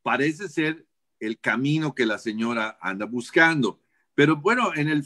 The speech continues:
eh, luego se viene toda esa complejidad de diferentes actores, como Panchito Torres,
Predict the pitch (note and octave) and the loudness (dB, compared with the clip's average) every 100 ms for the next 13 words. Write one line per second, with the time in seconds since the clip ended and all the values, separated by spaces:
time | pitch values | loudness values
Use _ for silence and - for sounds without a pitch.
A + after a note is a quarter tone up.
0 | - D#3 D3 D3 C#3+ A3+ A3 D#3 D3 E3+ | -4 -6 -6 -2 0 2 0 0 0 0
1 | A3+ G3 F#3+ G#3 G3 D#3+ D#3 C#3+ C#3+ C#3 | 0 -2 -2 -2 -2 -4 -4 -4 -2 -2
2 | C3 C3+ D#3+ F#3+ D#3+ B2 A#2+ B2+ E3+ C3+ | 0 0 2 2 0 -4 -4 -4 -6 -6
3 | B2 - - E3 G3+ F3+ E3 - _ _ | -8 -8 -2 2 4 4 2 -2 _ _
4 | _ _ _ A#2+ A#2+ A#2+ A2+ A#2 D#3+ C#3 | _ _ _ -4 -2 -2 -2 0 -2 -2
5 | B2 C#3 D#3+ F3 D#3+ D3+ B2+ - | 0 4 4 4 0 -2 -6 -14